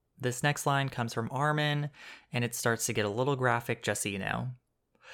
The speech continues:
"To bite into your penis will certainly not be easy. Living flesh is somewhat more resilient than fried, but one thing is certain, our dream will be fulfilled."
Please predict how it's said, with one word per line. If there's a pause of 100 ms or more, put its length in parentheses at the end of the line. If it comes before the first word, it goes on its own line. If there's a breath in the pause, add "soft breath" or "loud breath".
(260 loud breath)
"To
bite
into
your
penis
will
certainly
not
be
easy.
Living
flesh
is
somewhat
more
resilient
than
fried, (400 loud breath)
but
one
thing
is
certain, (120)
our
dream
will
be
fulfilled."